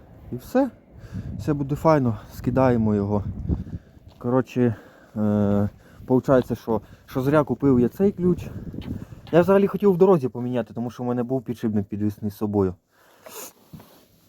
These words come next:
Зря я його купив, коротше, як кажуть. Але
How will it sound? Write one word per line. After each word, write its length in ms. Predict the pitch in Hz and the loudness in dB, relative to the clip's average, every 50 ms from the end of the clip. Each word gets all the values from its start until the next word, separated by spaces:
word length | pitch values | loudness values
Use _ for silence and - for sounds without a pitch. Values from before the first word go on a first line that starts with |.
| _ - 160 135 117 104 95 90 87 - _ _ - - - - - - _ _ _ _ _ _ _ _ - - - - | _ -2 -2 0 2 0 0 -2 -4 -8 _ _ -20 -16 -14 -14 -14 -14 _ _ _ _ _ _ _ _ -20 -18 -12 -6
Зря 260 | 107 113 123 123 113 | 2 4 6 6 6
я 160 | 104 101 101 | 6 6 4
його 180 | - 104 104 101 | 2 0 -4 -8
купив, 340 | - 117 - 175 180 175 | -12 -12 -8 -4 -4 -4
коротше, 340 | 160 - 135 131 117 - - | -4 -6 -10 -10 -10 -12 -14
як 100 | 120 113 | -14 -12
кажуть. 380 | - 120 117 104 110 104 - _ _ _ _ _ _ _ _ _ _ _ _ _ _ _ _ _ _ _ _ _ | -10 -10 -10 -10 -10 -14 -14 _ _ _ _ _ _ _ _ _ _ _ _ _ _ _ _ _ _ _ _ _
Але 500 | - 117 131 170 226 277 294 233 185 | 2 4 4 4 4 4 2 2 0